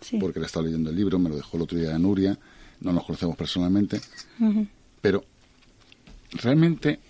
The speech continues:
Speaker 2: pensando en mi felicidad, me acordé de ti. Has ido poniendo tus historias, con frases muy bonitas, por cierto,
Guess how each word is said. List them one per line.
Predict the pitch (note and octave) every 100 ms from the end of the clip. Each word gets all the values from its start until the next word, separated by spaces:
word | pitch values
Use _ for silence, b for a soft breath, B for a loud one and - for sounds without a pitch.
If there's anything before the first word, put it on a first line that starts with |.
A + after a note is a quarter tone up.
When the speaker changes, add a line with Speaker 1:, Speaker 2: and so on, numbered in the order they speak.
| - -
Speaker 2:
pensando | - C#3+ D3
en | C#3+
mi |
felicidad, | C3 A2+ G2+ A#2 A#2+ -
me | G2+ F#2
acordé | F2 F#2 G2+
de | E2+
ti. | G2+ D#2+ - - - - - - - -
Has | A2+ C#3
ido | C3
poniendo | - A2+ A#2 G2+ - - - - -
tus | - E2+
historias, | E2+ - A#2+ A2+ A#2+ - b b b
con | - D2+
frases | G#2 G#2 F2+
muy | F2
bonitas, | F2 F2 F#2
por | D2+ D2
cierto, | - G2+ -